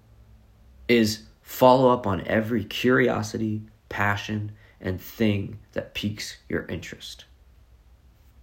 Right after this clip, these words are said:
Now, why do I say passion in there instead of love? Well, passion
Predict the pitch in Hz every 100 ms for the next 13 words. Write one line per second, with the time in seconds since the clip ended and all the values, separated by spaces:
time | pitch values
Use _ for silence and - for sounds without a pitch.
0 | _ - _ - - _ - _ _ -
1 | _ _ _ - - _ - - - -
2 | 107 113 113 110 95 87 - 95 92 87
3 | 85 - - - - - 92 90 95 92
4 | - 92 85 - - - - 117 131 143
5 | 147 151